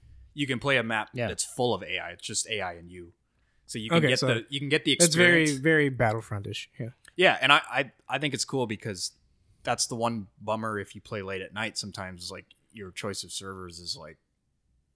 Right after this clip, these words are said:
Speaker 1: you know, you gotta go to
Speaker 2: China.
Speaker 1: Well, or you have to go to an American server that has, like, thirty-two players or something.
Speaker 2: Yeah.
Speaker 1: So some of those things I'm really excited about.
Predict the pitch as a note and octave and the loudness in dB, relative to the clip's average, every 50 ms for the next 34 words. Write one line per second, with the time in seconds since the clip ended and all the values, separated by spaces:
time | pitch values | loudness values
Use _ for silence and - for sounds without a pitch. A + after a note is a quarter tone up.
0 | _ _ _ - G2 E2 D#2+ E2+ F2+ F#2 F2+ F2+ E2+ F2 F2+ E2+ - A2 F#2+ F2+ | _ _ _ -20 -20 -20 -18 -14 -10 -8 -8 -6 -6 -8 -8 -6 -6 -6 -6 -6
1 | F#2+ G2 G2 - _ _ _ _ _ _ _ _ _ _ _ - F3+ D3 - - | -6 -8 -10 -10 _ _ _ _ _ _ _ _ _ _ _ 6 6 6 6 4
2 | - E3 D3 C3+ B2+ B2+ C3+ C3 - C#3 G#2 A#2 A#2+ A#2 A2+ G#2+ G#2+ G#2 G#2+ G#2 | 2 2 2 4 4 4 4 4 2 0 0 0 2 2 2 0 0 -2 -2 -2
3 | G#2+ - A2 G2+ - - G#2+ G2 F#2+ F2+ F2+ F#2+ F#2 F2 F#2 F2 E2+ - - G#2 | -2 -2 -4 -6 -6 -4 -6 -6 -6 -8 -10 -10 -8 -8 -8 -10 -10 -12 -10 -10
4 | F#2 E2+ F2 - - - E2+ - - D#2+ D2+ C2+ C#2+ - - A2+ - - A2 - | -10 -10 -12 -16 -18 -18 -18 -18 -16 -16 -14 -14 -16 -18 -20 -20 -20 -18 -12 -8
5 | C3+ G#2+ G2+ G#2+ - _ _ _ _ _ _ _ _ _ _ _ _ - - - | -8 -8 -8 -10 -16 _ _ _ _ _ _ _ _ _ _ _ _ -16 -12 -10
6 | F#2+ F#2 F2 F2 F2 _ _ _ _ _ _ _ - - F3 G3 G#3 F#3 F3+ E3+ | -8 -8 -8 -10 -12 _ _ _ _ _ _ _ -2 2 2 4 6 6 6 6
7 | - - - D#3+ D3+ D3+ D3 C3 C3+ B2 A#2+ B2 B2 A#2+ A2 G2 - - A2+ G#2+ | 4 2 0 -2 -4 -4 -4 -2 -2 -2 -2 0 0 0 0 0 -2 -4 -4 -4
8 | G#2 G2 G2 F#2+ G2+ G2 F#2+ F#2+ E2+ | -4 -6 -6 -4 -2 -2 -2 -4 -6